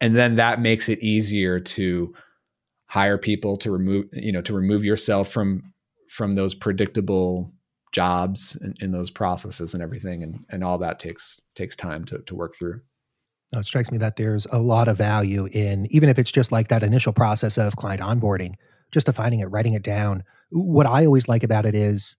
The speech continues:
Speaker 2: you could then iterate on it instead of it being, you know, ad hoc. I'm guessing, "I think, you know, we sent them this welcome package or we sent them the welcome packet." It's documented and you're just able to say, "Okay, these are the steps." And, you know, periodically,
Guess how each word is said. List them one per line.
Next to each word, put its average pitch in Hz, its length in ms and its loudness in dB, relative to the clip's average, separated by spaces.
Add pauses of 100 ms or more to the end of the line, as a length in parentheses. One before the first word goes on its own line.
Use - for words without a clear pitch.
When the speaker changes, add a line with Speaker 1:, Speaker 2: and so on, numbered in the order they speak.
(400)
Speaker 2:
you 147 180 -4
could 135 80 -4
then 135 260 4
iterate 117 300 2
on 87 140 -6
it 90 100 -10
instead 110 240 0
of 120 80 2
it 117 100 2
being, 113 220 2
you 110 80 2
know, 107 220 2 (320)
ad 147 160 4
hoc. 123 420 4
I'm 120 140 2
guessing, 139 360 4
"I 185 220 6
think, 277 240 2
you 220 80 2
know, 226 80 4
we 214 140 2
sent 214 180 2
them 202 140 4
this 202 120 4
welcome 180 260 6
package 131 420 4
or 135 60 4
we 143 100 4
sent 185 180 0
them 185 140 4
the 180 80 4
welcome 180 320 4
packet." 123 440 2 (460)
It's - 220 0
documented 113 540 0
and 104 120 -4
you're 110 80 0
just 113 180 -2
able 113 140 0
to 104 60 -2
say, 117 160 2
"Okay, 117 360 2
these 139 280 4
are 131 80 6
the 113 80 0
steps." 131 440 2
And, 110 300 2 (420)
you 120 80 -4
know, 113 120 2
periodically, 120 720 0